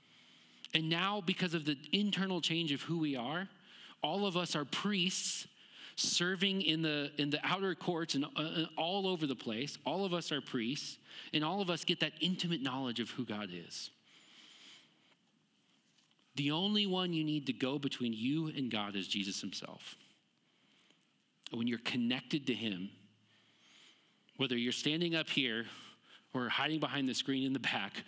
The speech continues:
or everybody else in between, all of us have that ability to go before the presence of God. All of us have that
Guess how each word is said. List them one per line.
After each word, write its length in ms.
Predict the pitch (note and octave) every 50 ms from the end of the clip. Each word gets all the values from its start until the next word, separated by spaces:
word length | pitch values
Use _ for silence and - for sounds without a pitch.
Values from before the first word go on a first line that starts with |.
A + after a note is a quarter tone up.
| - - -
or 100 | A#2+ C3
everybody 460 | A#2+ B2+ B2+ D3 C3 C#3+ C3+ C3 C3
else 200 | B2+ B2+ A#2+ -
in 80 | B2
between, 520 | A#2+ A#2+ A2+ - - A#2+ A2 G2+ G2 G2+ A2+ - - - - - - - _ - - -
all 260 | B2+ C#3 D3+ D#3+ E3
of 100 | E3 D3+
us 200 | D3 C#3+ C3+ -
have 200 | - B2+ C3 B2
that 140 | C3 B2 A2
ability 540 | A2+ G#2 G#2 G#2+ A2+ A2+ G2+ G2 F#2+ F#2 - - - - - - _
to 100 | - B2 G#2+
go 320 | G#2 - A2 G#2+ A2+ A#2
before 320 | A2+ A2+ - - G#2+ G2+
the 80 | F#2+ F#2+
presence 360 | - - F2+ E2 F2+ E2 -
of 80 | - -
God. 240 | - C#2 C2 - - - - - - - - - - - _ _ _ _ _ _ _ _ _ _ _ _ _ _ - - _ _ _ _ _ _ _ _ _ _ - - -
All 240 | - B2+ C3+ D#3 D#3+
of 100 | E3 D3+
us 140 | D3+ C3+ -
have 200 | D3 C#3 B2 A#2+
that 200 | B2+ A#2 A#2+